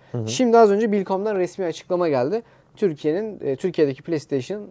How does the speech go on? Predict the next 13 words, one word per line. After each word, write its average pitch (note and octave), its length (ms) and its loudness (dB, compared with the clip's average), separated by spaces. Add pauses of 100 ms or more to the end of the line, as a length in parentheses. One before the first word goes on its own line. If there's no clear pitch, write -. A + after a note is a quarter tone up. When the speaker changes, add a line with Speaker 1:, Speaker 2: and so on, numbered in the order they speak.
(120)
Speaker 2:
distribütörü D3+ 640 -4
Bilcom D3+ 320 -2
oldu C#3+ 220 0
artık. C#3+ 300 0 (840)
Bundan G3 420 -2
sonra F3+ 400 -2
nasıl G3 360 0
bir, C3+ 300 -4 (120)
e, C3 120 -4 (380)
yol D#3 220 4
izlerler? D3+ 520 0 (100)
Burası E3+ 360 -2
çok - 340 -8